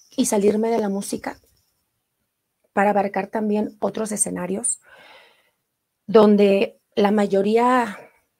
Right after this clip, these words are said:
de los que integra-, de los que integran esos medios son hombres.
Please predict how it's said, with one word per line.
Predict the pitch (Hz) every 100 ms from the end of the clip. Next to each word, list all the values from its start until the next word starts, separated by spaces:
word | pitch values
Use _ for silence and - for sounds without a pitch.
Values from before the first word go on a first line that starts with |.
| _ _ _ _ _ _ _ _ _ _ _ - -
de | 196
los | 190 190 -
que |
integra-, | 185 190 202 208 202 -
de | 180
los | 185 -
que | 180
integran | 202 208 208
esos | 202 202 190
medios | 196 196 202 226 - _ _ _ _ _ _ _ _ _ _ _ _ _ _ _
son | - 208 208
hombres. | 208 202 - -